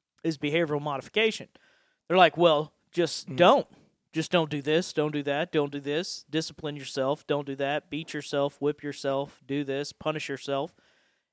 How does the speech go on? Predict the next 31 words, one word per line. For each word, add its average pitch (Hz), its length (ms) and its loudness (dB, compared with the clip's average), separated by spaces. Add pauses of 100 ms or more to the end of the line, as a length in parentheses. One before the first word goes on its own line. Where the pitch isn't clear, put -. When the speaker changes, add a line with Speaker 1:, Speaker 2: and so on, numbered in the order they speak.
(120)
Speaker 1:
And 170 180 2
it 156 120 -2
really 240 320 4
wasn't 180 560 0
much 165 420 -2 (100)
on 151 500 0 (340)
the 143 400 -2
Holy 185 360 0
Spirit 180 400 0
bringing 165 260 -2
transformation 160 720 -6
in 156 120 -4
an 151 80 -8
individual 156 560 -2
as 139 140 -2
it 131 120 -2
was 143 400 0
their 143 240 -2
own 156 260 -2
discipline 147 880 -4
and 143 380 -8
their 135 300 0
own 135 240 -4
grit 135 300 0
and 117 80 -14
determination. 131 760 -6 (840)
Speaker 2:
Uh, 139 220 -4
rituals 139 560 -8
over 127 280 -8
relationship. 123 800 -12 (220)
Speaker 1:
Yeah, 127 280 4